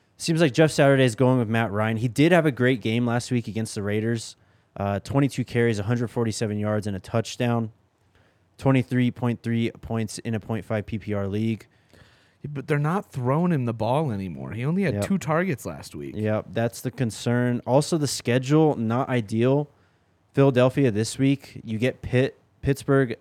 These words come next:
Speaker 1: at Dallas, and then you get a week fourteen bye, which is brutal for fantasy.
Speaker 2: Brutal for fantasy managers.
Speaker 1: Um, let's go to wild cards, though. Outside of all those names we just mentioned, if you had to throw a dart at a running back here to be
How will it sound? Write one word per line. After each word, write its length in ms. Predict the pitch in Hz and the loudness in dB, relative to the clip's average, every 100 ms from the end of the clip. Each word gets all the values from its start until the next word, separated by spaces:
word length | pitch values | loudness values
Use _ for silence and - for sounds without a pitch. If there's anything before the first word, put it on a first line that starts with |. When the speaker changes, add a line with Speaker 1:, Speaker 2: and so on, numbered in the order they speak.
| - | 0
Speaker 1:
at 240 | 127 113 | 0 2
Dallas, 480 | 110 110 131 143 - | 0 2 4 2 -2
and 120 | 110 | -2
then 80 | 120 | 0
you 60 | 143 | 2
get 100 | 135 | 0
a 60 | |
week 300 | 95 110 131 | 0 -2 -2
fourteen 640 | - - 135 139 - 123 104 | -6 -2 -2 -2 -4 -4 -4
bye, 420 | 82 113 127 147 | -8 -8 -4 -4
which 220 | 123 104 | -4 -6
is 100 | 104 | -12
brutal 840 | 95 - 139 175 240 240 208 123 147 | -12 -12 -8 0 4 6 6 2 -4
for 180 | - 110 | -10 -6
fantasy. 240 | 117 127 | 0 4
Speaker 2:
Brutal 500 | 139 139 143 139 123 | 6 6 6 6 4
for 140 | 107 107 | 2 -4
fantasy 460 | 110 107 101 101 | -2 -2 -2 -4
managers. 760 | 98 95 92 95 95 95 - - _ _ _ _ - | -4 -4 -4 -4 -4 -4 -8 -20 _ _ _ _ -4
Speaker 1:
Um, 440 | - 107 110 110 - | 2 4 4 2 0
let's 220 | 139 160 | 0 2
go 100 | 190 | 4
to 80 | 180 | 4
wild 380 | 123 123 117 - | 6 6 4 2
cards, 320 | 117 104 87 | 0 0 0
though. 240 | 110 101 | -2 0
Outside 440 | - 135 139 156 139 | 2 0 2 2 4
of 80 | 120 | 4
all 120 | 123 | 4
those 160 | 120 | 4
names 240 | 113 113 101 | 2 0 0
we 120 | 107 | -2
just 240 | 110 104 | -2 -2
mentioned, 560 | 110 107 - 107 101 - | -4 -4 -4 -6 -6 -8
if 160 | 110 110 | -8 -2
you 140 | 151 | 2
had 120 | 170 151 | 4 2
to 40 | |
throw 300 | 127 143 135 | 2 4 4
a 60 | 117 | 4
dart 400 | 95 120 127 - | 2 4 4 2
at 100 | 113 | -2
a 80 | 110 | 0
running 300 | 110 113 110 | 0 0 0
back 240 | 110 107 | 0 -2
here 240 | - 113 | -2 0
to 60 | 107 | -2
be 440 | 87 113 113 107 | -2 -2 0 -2